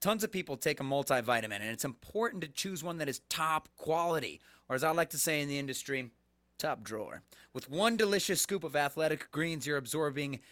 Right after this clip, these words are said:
seventy-five high-quality vitamins, minerals, whole food source superfoods, probiotics, and adaptogens. I'll say it twice, Dad, so you don't repeat it. Adaptogens to help start your day right.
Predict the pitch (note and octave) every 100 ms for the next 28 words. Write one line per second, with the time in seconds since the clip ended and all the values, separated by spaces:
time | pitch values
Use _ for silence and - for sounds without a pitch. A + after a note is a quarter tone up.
0 | - - - A3 C4+ C4+ B3 - D#3+ D#3
1 | D3+ C#3+ - _ D#3 E3 F3+ - D#3 D#3
2 | D3+ C3 A#2+ B2+ B2+ A2 A2 A2 - -
3 | - G3 A3 E3 C3 C3+ - _ - G#3+
4 | B3+ - G3+ G#3 F3 - E3 E3+ - -
5 | - - - A3+ F3+ - G#2+ G2+ - -
6 | - G#3+ G3+ F#3+ F#3 F#3 F#3+ - - _
7 | - D3 C3 D#3 D3 - A2+ A2+ F#2 -
8 | - - - F3 - D#3 C#3 - C#3+ C#3+
9 | - B2 C#3 B2 - D3 D3 _ _ C3
10 | D3 C#3 - B2+ A#2+ A2+ F#2+ - - -
11 | - B2+ D#3 - D3+ C#3 C3 C#3 C3 C#3
12 | C3